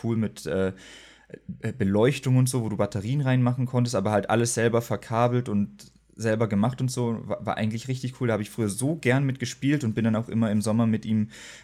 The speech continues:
äh, mit rausgegangen und habe mich dazugesetzt und bin mit dem Traktor mitgefahren.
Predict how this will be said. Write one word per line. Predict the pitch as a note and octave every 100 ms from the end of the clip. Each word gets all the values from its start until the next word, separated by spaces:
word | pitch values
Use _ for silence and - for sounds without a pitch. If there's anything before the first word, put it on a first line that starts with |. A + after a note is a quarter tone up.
| -
äh, | G#2 G2+ F#2+
mit | G#2+ G#2+
rausgegangen | G2 A#2+ B2+ A#2 A2+
und | G#2+
habe | A2
mich | G#2
dazugesetzt | G#2 G2 C3+ B2 B2 B2 -
und | G2+
bin | G2
mit | G2
dem | F#2+
Traktor | - B2+ C3+
mitgefahren. | C3 B2+ B2+ B2+ B2 A#2+